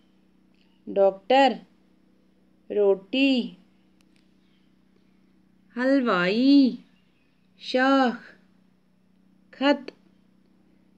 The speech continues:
रकाबी, अजदहा, चाल, सांप, तबला। कबूतर,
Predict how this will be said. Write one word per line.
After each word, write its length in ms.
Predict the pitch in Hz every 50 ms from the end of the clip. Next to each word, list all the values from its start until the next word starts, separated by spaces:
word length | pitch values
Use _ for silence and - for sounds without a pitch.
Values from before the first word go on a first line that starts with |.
| -
रकाबी, 1080 | 202 190 196 196 190 190 185 180 180 185 180 180 233 247 269 277 269 262 240 214 - - _ _ _ _ _ _ _ _ _ _ _ _ _ _ _ _ -
अजदहा, 840 | 220 240 240 240 - - 175 180 190 208 233 247 262 262 254 233 208 185 - - _ _ _ _ _ _ _ _ _ _ _ _ _ _ _
चाल, 640 | - 247 254 262 269 277 269 269 254 208 170 165 160 - _ _ _ _ _ _ _ _ _ _ _ _ _ _
सांप, 720 | _ - 233 240 254 262 269 269 269 269 254 240 247 - _ _ _ _ _ _ _ _ _ _ _ _ _ _ _ _ _ _ _ _ _ _ _ _ _ _ _ _ _ _ _ _ _ _ -
तबला। 600 | 190 185 180 175 202 220 240 254 254 233 190 - - _ _ _ _ _ _ _ _ _ _ _ _ _ _ _ _ _ _ _ _ _ _ _ _ _ _ _ _ _ _ _ _ _ _ _ _ - - - - - - - - - - - - - - - _ _ _ _ _ _ _ _ _ _ _ _ _ _ _ _ _ _ _ _ _ _ _ _ _
कबूतर, 760 | - 240 247 240 220 240 220 214 - - - 240 254 254 247